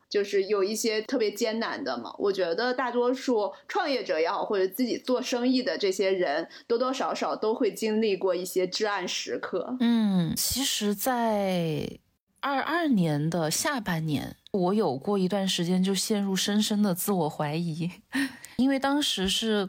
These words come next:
Speaker 2: 可能也是面向的需求，然后受到的挑战更多了吧。因为我之前一直都自认为还不错，而且我也觉得说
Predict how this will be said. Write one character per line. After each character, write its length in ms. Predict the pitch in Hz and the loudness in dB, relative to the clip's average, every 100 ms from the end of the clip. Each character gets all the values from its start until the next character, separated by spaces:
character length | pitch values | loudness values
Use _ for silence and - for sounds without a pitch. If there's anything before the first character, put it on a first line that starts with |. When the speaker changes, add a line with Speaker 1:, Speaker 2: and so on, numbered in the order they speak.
| - | -4
Speaker 2:
可 140 | - | -2
能 120 | 175 | 2
也 140 | 226 180 | 2 0
是 160 | 202 | 2
面 180 | 214 240 | 2 2
向 140 | 226 | 2
的 100 | 202 | 0
需 220 | 185 - 208 | 0 -2 -2
求， 300 | - 185 175 | -2 0 0
然 120 | 170 | 0
后 200 | 180 190 | 0 -2
受 180 | 185 220 | 0 0
到 140 | 202 | 2
的 120 | 185 | 0
挑 220 | 175 - - | 0 -2 -2
战 220 | 208 196 | 0 0
更 180 | 196 190 | 0 0
多 220 | 180 190 | 0 0
了 100 | 202 | 0
吧。 220 | 180 139 - - - | -4 -6 -10 -20 -10
因 140 | - 262 | -2 0
为 80 | |
我 180 | 285 185 | 2 0
之 180 | - 254 | -2 -4
前 140 | 254 | -2
一 140 | 220 277 | 0 0
直 180 | 226 214 | -2 0
都 320 | 233 240 - _ - | 0 0 -4 _ -10
自 240 | - 311 | -2 0
认 280 | 247 208 180 | 2 0 0
为 340 | 151 143 151 | 0 0 -4
还 200 | - - | -6 -4
不 160 | 175 139 | -2 -2
错， 340 | 139 185 - - _ _ _ _ | -2 -4 -4 -10 _ _ _ _
而 160 | - 202 | -6 -2
且 100 | 220 | 0
我 220 | 196 214 | 0 2
也 140 | 240 | 2
觉 180 | 175 175 | 0 0
得 160 | 170 190 | 0 0
说 260 | 190 202 | 0 0